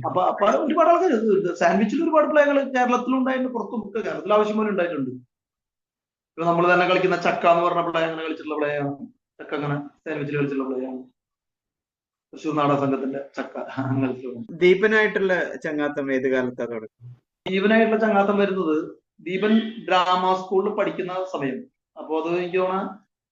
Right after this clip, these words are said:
Speaker 1: നയൻറ്റി ഫോർ, നയൻറ്റി ഫൈവ് സമയമായിരിക്കും. ഫൈവ് സിക്സ് ഒക്കെ ആണ് അവൻ പഠിക്കുന്ന സമയം, നയൻറ്റി ഫൈവ് ആ സമയത്താണ്.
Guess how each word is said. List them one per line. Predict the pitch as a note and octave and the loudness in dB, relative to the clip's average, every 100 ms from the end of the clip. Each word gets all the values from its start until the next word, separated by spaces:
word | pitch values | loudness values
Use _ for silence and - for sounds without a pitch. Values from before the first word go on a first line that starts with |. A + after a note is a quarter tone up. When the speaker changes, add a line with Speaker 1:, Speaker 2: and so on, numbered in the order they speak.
| - | -8
Speaker 1:
നയൻറ്റി | F3+ F3+ F#3 F#3 | -4 -2 -2 -2
ഫോർ, | G3+ G#3 G3 F#3+ F#3+ G3 F#3+ G#3 | -2 0 2 4 4 2 0 -2
നയൻറ്റി | F#3+ F#3+ | -2 -2
ഫൈവ് | F#3+ F#3+ | 0 2
സമയമായിരിക്കും. | F#3+ F#3 F#3+ F#3 - - | 2 0 0 0 -2 -4
ഫൈവ് | F3 F3 | -4 -4
സിക്സ് | - - - G3+ | -8 -14 -10 -4
ഒക്കെ | G3 | -2
ആണ് | F3+ | -2
അവൻ | - F3+ | -4 -4
പഠിക്കുന്ന | F#3 E3 E3 D#3+ | -2 -2 -2 -4
സമയം, | D3 - - | -2 -4 -4
നയൻറ്റി | F#3+ F#3 | -4 -4
ഫൈവ് | F3 F3 F#3 | -4 -4 -2
ആ | F3+ F3 | 0 0
സമയത്താണ്. | E3+ D#3+ C#3+ C3+ | -2 -2 -4 -4